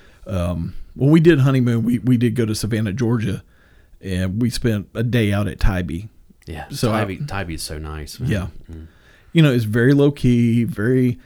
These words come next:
Speaker 1: and we spent some time in the water, and it was a lot
Speaker 2: Mm-hmm.
Speaker 1: of fun. And then I looked out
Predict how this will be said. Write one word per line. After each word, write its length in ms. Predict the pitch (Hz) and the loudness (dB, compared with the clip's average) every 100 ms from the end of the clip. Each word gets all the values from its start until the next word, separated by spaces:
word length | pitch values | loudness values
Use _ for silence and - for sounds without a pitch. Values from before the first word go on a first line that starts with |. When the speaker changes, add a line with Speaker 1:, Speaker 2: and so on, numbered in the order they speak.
| _ - | _ -18
Speaker 1:
and 200 | - 120 | -4 2
we 80 | 143 | 2
spent 220 | 185 240 | 2 -2
some 120 | 214 190 | -2 2
time 220 | 190 180 | 4 4
in 60 | |
the 60 | 165 | 4
water, 360 | 127 113 123 139 | 2 2 2 2
and 80 | |
it 20 | 127 | 2
was 140 | 131 | 2
a 40 | |
lot 120 | 131 120 | 2 2
Speaker 2:
Mm-hmm. 80 | |
Speaker 1:
of 80 | 123 | 0
fun. 340 | - 120 127 139 | 0 2 2 2
And 160 | 120 | 0
then 140 | 120 117 | 0 0
I 80 | |
looked 260 | 143 147 - | 2 2 2
out 320 | 120 120 135 | 2 2 0